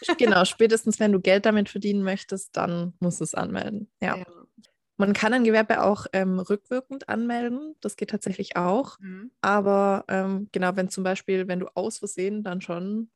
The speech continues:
Speaker 2: Geld verdient hast. <laughs>
Speaker 1: Aus, aus Versehen.
Speaker 2: Wenn du aus Versehen, huch, einen Kunden gefunden hast. <laughs> Also dann darf man das auch noch nachträglich, ähm, rückwirkend anmelden, das ist gar kein Problem.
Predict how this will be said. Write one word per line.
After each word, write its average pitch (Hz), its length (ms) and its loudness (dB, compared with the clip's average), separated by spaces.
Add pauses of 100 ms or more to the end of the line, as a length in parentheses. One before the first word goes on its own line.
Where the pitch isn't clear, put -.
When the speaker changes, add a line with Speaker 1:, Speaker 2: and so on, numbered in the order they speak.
Speaker 2:
Geld 208 180 -2
verdient 180 400 -6
hast. 202 400 -8
<laughs> 269 240 4
Speaker 1:
Aus, 254 440 -2
aus 226 180 0
Versehen. 240 440 4 (460)
Speaker 2:
Wenn 247 100 6
du - 100 6
aus 403 140 8 (300)
Versehen, 254 200 -16 (540)
huch, 440 240 8 (120)
einen 214 160 -2
Kunden 240 340 0
gefunden 208 480 -2
hast. - 440 -4
<laughs> - 460 -6 (460)
Also 196 220 2
dann 185 180 2
darf 165 200 2
man 185 120 0
das 165 140 -2
auch 165 160 -6
noch 170 140 -6
nachträglich, 160 640 -6
ähm, 165 220 -4 (120)
rückwirkend 160 480 -2
anmelden, 190 380 -2
das - 140 -8
ist 170 120 -12
gar - 120 -4
kein 196 180 -8
Problem. 208 400 -6